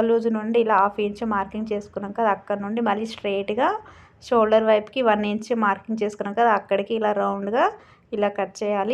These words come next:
ఇక్కడ కూడా చిన్న కట్స్ అనేవి పెట్టాలి. ఇప్పుడు మనం లోతు పార్ట్ అనే తెలియ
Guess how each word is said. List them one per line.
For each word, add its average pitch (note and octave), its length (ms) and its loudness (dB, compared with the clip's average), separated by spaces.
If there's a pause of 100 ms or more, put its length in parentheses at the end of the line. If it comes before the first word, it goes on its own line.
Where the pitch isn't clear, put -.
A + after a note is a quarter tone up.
ఇక్కడ A3 160 2 (100)
కూడా A3+ 200 0
చిన్న G#3+ 200 -2 (260)
కట్స్ F#3+ 280 -4
అనేవి G3+ 280 -6
పెట్టాలి. F#3+ 440 -2 (1500)
ఇప్పుడు A#3+ 260 -6
మనం A#3+ 160 2 (440)
లోతు A#3 300 2
పార్ట్ A#3+ 220 4
అనే B3+ 140 2 (140)
తెలియ A3+ 240 4